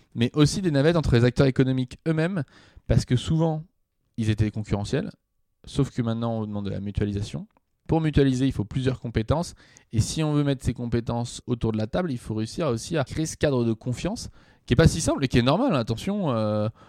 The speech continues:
quand on a un acteur, euh, économique, euh, qui monte son entreprise,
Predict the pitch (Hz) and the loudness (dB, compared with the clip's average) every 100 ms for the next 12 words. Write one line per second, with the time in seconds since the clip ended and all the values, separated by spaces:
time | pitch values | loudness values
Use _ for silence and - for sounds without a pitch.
0 | _ - 120 117 113 110 - 120 110 101 | _ 2 4 4 2 0 -2 -2 0 0
1 | 101 98 104 117 113 113 123 113 104 101 | 0 -2 -2 -2 -2 -2 -4 -2 -2 -4
2 | - 104 113 127 120 - 110 104 110 95 | -10 -8 -4 -4 -6 -6 -4 -4 -4 -2
3 | 165 202 | -2 -2